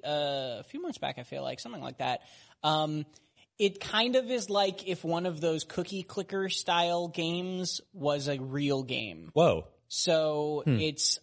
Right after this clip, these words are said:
Speaker 1: a lot of that sort of same thing of you're doing incrementally, you're incrementally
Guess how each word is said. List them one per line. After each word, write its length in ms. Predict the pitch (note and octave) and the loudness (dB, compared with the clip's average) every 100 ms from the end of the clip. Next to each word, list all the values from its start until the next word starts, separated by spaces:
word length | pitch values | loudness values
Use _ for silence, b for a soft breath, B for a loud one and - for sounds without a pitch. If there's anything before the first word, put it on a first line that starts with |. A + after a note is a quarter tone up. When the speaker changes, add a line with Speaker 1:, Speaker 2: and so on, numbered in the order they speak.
| - | 0
Speaker 1:
a 100 | D#3+ | 0
lot 360 | D#3+ E3+ F#3+ | 2 4 4
of 140 | G3+ E3+ | 2 4
that 220 | F3 D#3+ | 2 2
sort 180 | - D#3+ | -2 -2
of 100 | D3+ | -2
same 240 | - D3+ | -2 -4
thing 320 | D3 F#3+ F3 D#3+ | -2 -2 0 0
of 220 | D3 C3 | 0 -2
you're 180 | D3 D3 | -2 -2
doing 500 | C3 D3+ D3 C#3+ C3+ C#3 | 0 2 4 2 -2 -8
incrementally, 680 | D3 C#3 C#3 C3+ C3+ B2+ B2+ b b - | -6 -6 -4 -4 -2 -4 -6 b b -4
you're 160 | C#3+ | -4
incrementally 800 | C#3+ E3+ E3+ D#3+ D3+ D3 C#3 C3 | -2 -2 2 0 2 0 0 -2